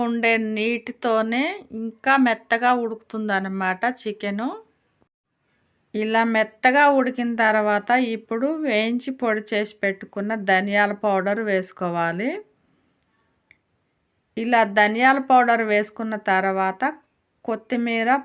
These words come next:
పుదీనా వేసుకోవాలి. కొత్తిమీర, పుదీనా వేసుకున్న తర్వాత కొద్దిగంత మెంతి కూర కూడా వేసుకోవాలి, సన్నగా తురిమిన మెంతి కూర. ఇలా మెంతి కూర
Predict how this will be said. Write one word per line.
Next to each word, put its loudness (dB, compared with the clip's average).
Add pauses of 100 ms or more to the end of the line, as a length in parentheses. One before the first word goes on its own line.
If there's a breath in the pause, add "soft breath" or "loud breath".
పుదీనా -4 (160)
వేసుకోవాలి. -2 (1040)
కొత్తిమీర, 2 (140)
పుదీనా -2 (120)
వేసుకున్న -2 (160)
తర్వాత 0 (680)
కొద్దిగంత -2 (220)
మెంతి -4
కూర -2 (120)
కూడా 0 (120)
వేసుకోవాలి, -4 (300)
సన్నగా -2
తురిమిన -4 (100)
మెంతి -8
కూర. -6 (1200 soft breath)
ఇలా 2 (120)
మెంతి 0
కూర 2